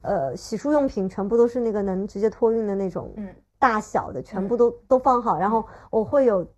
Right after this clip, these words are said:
Speaker 1: 自己随身携带的蓝牙音箱，它对我非常重要，
Speaker 2: 嗯。
Speaker 1: 对一个耳朵很好的人来说非常重要。
Speaker 2: 嗯。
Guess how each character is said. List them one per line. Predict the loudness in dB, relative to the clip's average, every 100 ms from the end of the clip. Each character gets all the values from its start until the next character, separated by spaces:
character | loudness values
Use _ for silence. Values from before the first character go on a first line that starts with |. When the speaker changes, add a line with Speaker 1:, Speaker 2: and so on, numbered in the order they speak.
| _
Speaker 1:
自 | -8 -6
己 | -6
随 | -2 0
身 | 0 0
携 | 0 2
带 | 4
的 | 4 0 -2 -6 _ -20 _ _ _ _ _ _ _ _
蓝 | 2 4
牙 | 4 2
音 | 0 -4
箱， | -4 -4 -6
它 | -2 0
对 | 4
我 | 4
非 | 2
常 | 0
重 | 6 6 8
要， | 4 4 4
Speaker 2:
嗯。 | 4
Speaker 1:
对 | 4 4
一 |
个 | 8
耳 | 8 8
朵 | 8 10 10
很 | 10
好 | 8 8
的 |
人 | 6
来 | 2
说 | 0
非 | 2
常 | 0
重 | 2 2 2
要。 | -2
Speaker 2:
嗯。 | -8